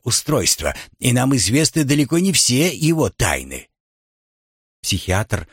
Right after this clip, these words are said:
всем своим видом выражая покорность судьбе, приподнял связку бумаг и уронил,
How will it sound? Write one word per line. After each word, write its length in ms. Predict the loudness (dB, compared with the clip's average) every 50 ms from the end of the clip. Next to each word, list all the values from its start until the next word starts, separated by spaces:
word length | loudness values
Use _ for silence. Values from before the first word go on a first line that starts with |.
| _ _ _
всем 280 | 0 2 2 2 2 0
своим 400 | -2 0 2 2 4 4 2 2
видом 380 | 2 2 2 2 2 0 2
выражая 560 | 2 2 2 2 0 0 0 2 2 0 -2
покорность 720 | -2 -4 -6 -4 0 0 0 0 2 0 0 0 -2 -4 -4
судьбе, 520 | -2 -2 -2 -2 0 0 2 2 0 -2 _ _ _ _ _ _ _ -20 -18 _
приподнял 560 | 2 2 2 2 2 0 0 2 2 0 0
связку 500 | 0 -2 0 0 0 0 0 -2 -4 -2
бумаг 480 | 0 2 2 2 2 0 0 -4 -10 -16 -16 _
и 220 | 0 0 0 0 0
уронил, 540 | 0 0 2 2 2 2 2 0 0 -2